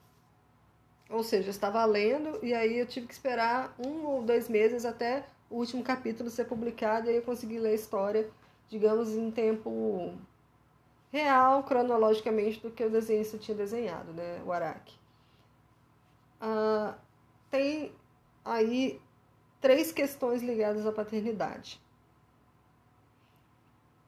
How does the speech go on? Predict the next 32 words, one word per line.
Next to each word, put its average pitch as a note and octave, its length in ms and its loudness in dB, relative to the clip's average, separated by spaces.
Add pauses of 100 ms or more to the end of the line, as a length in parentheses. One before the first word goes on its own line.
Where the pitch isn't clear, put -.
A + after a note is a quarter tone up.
(360)
que C#4+ 80 -8
eu B3 100 2
acho G#3+ 200 2
que - 100 -8
envolve G#3+ 480 0
o A3 80 2
mangá G#3 340 0
como G#3+ 220 -6
um C#4+ 100 -4
todo. - 420 -14 (1500)
A B3 80 -8
primeira D#4+ 380 0
história B3+ 600 2
é B3 80 0
a C4+ 200 4
história C4+ 360 2
do C4+ 120 0
próprio C4 420 0
Jojo. A#3 500 2 (520)
Esse D#4 440 0
Jojo, G3 420 0
diferente A#3 540 0
dos F#3+ 200 -4
outros, G#3 540 0 (240)
não C4 240 0
tem C#4 160 0
memória, F#3+ 580 0 (800)
não C4 180 0
sabe B3+ 300 2
quem A3+ 220 2
ele G3+ 160 -2
é. F3 280 -4